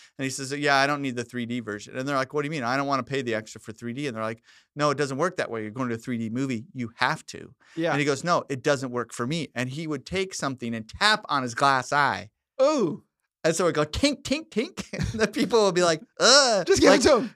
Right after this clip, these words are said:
Speaker 1: "It doesn't work." <laughs> And they're
Speaker 2: Just
Speaker 1: like, "We're sorry, sir. We don't know how to do this. <laughs> We still have to charge you."
Speaker 2: <laughs>
Speaker 1: So he goes, he would watch, you know, b-,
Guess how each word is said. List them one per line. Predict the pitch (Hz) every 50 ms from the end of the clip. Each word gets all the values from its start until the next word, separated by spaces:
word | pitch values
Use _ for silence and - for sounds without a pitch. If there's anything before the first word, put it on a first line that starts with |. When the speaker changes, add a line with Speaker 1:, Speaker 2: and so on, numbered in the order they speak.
| _
Speaker 1:
"It | - 180 170 135
doesn't | - 185 190 202 175 202 240 220 226
work." | 262 311 349 294 202 294 285 - -
<laughs> | -
And | 220 226 - - -
they're | 214 170
Speaker 2:
Just | 170 175 165
Speaker 1:
like, | 156 147 147 -
"We're | 175
sorry, | 170 175 - 185 185 175
sir. | 180 - 139 143
We | 151 202
don't | 202 180 220
know | 220 214
how | 214 - 208 214
to | 208
do | 208 - - 226 -
this. | - 233 - 226 - _ - 254 - _ - - _
<laughs> | - - 214 285
We | 285 196
still | 240 214 - 220 190 -
have | - - _
to | - 233
charge | 190 - 233 208 - 247 202 190 208
you." | 202 156 147 - 220 - _
Speaker 2:
<laughs> | 202 196 220 240 - - 233 - 180 - _
Speaker 1:
So | _ - - 165
he | 175 202
goes, | 208 220 214 190 165 190
he | 220 196 180 220
would | 254 254 226
watch, | 208 220 233 233 233 -
you | - 196 196
know, | 208 220 196
b-, | 165 156 233